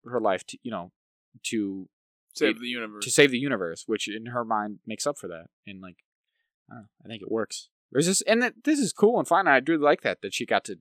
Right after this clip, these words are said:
Speaker 1: go from her dead universe to this one. But I don't,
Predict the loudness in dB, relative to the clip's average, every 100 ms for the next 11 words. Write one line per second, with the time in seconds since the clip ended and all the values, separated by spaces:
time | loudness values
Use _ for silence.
0 | -10 -10 -10 -12 -8 -10 _ _ _ _
1 | _ _ _ _ -20 4 8 8 6 -2
2 | -2 -2 -2 -2 -2 -6 -10 -16 _ _
3 | _ _ _ _ 4 4 _ _ _ _
4 | _ 2 6 6